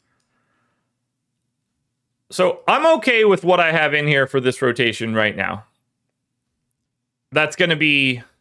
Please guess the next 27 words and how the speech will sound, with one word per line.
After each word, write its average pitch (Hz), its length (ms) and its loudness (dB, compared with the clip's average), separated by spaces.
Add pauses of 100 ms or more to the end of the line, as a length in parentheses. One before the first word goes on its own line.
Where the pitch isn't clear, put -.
(1300)
you 156 60 -4
know, 143 100 2
around 190 320 2
thirty 196 340 2
minutes 175 300 0
for 143 140 0
Bojan, 160 880 2
Cade, 151 640 0
Beef 160 260 -2
Stew, 147 540 0
Ivey, 131 600 -2
and 117 200 -2
Duren. 107 500 0 (300)
Rotation 160 600 0
of 113 160 -2
Morris, 165 640 2
Muscala, 135 1000 2 (340)
Hayes, 143 920 -2 (320)
Burks, - 580 0 (120)
Thompson, 117 640 -2
and 127 180 -2
then 131 180 0
scattered 143 480 0
minutes 123 300 -2
to 113 80 -12
somebody 104 400 -4
else. - 320 -8